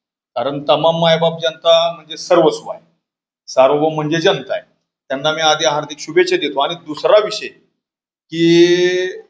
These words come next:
ज्या ठिकाणी आसमानी सुलतानी संकट झालेलं आहे, त्या शेतकरी बांधवांना मी विनंती करतो की कुठल्याही बाबतीत,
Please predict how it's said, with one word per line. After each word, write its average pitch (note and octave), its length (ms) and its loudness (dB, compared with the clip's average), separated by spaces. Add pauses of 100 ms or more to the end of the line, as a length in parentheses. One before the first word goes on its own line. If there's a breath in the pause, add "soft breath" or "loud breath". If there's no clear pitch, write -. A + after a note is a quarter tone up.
(440)
ज्या F3 240 4
ठिकाणी G3 380 0
आसमानी E3 800 -6 (440)
सुलतानी D#3 600 0
संकट C#3 400 -12
झालेलं B2 340 -4
आहे, C3+ 200 2 (840)
त्या D#3 200 4
शेतकरी D3 440 -2
बांधवांना C3 600 -2 (1160)
मी C#3 360 -2 (500)
विनंती F#3+ 360 -2
करतो B2 600 -2
की D#3 60 -10 (380)
कुठल्याही F#3 500 2
बाबतीत, F3 400 0